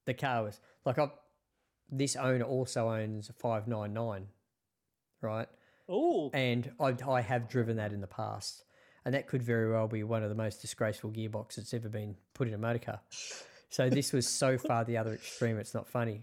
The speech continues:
Speaker 1: considering how close those cars are in age, you know? And,
Speaker 2: Oh,
Speaker 1: um,
Speaker 2: word.
Speaker 1: but, yeah, absolutely amazing motor car.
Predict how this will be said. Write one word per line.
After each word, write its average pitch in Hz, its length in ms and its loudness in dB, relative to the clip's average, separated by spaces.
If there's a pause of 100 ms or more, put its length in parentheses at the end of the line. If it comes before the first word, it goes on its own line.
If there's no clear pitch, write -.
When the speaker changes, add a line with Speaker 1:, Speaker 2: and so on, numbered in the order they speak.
Speaker 1:
considering 117 380 -4
how 110 120 -2
close 110 300 -2
those 104 180 -4
cars 107 300 -4
are 104 180 -2
in 104 100 -4
age, 104 340 -8
you 113 60 -6
know? 113 160 -6 (880)
And, 127 200 2
Speaker 2:
Oh, 120 80 6
Speaker 1:
um, 120 220 2
Speaker 2:
word. 180 540 -4 (220)
Speaker 1:
but, 131 260 -2 (460)
yeah, 123 220 0 (240)
absolutely 127 840 -2
amazing 110 440 -2
motor 104 180 -2
car. 110 240 -4